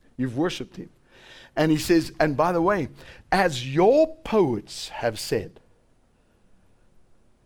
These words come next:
Some of us are old enough in this place to remember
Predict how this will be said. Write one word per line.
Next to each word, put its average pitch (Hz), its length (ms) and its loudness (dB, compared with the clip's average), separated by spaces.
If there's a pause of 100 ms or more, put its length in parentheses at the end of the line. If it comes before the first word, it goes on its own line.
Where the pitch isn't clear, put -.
(140)
Some 196 220 2
of 160 80 -2
us 160 140 2
are 135 120 2
old 147 220 2
enough 120 320 -4
in 113 160 -10
this 110 160 -8
place 113 280 -4
to 113 120 -10
remember 110 640 -4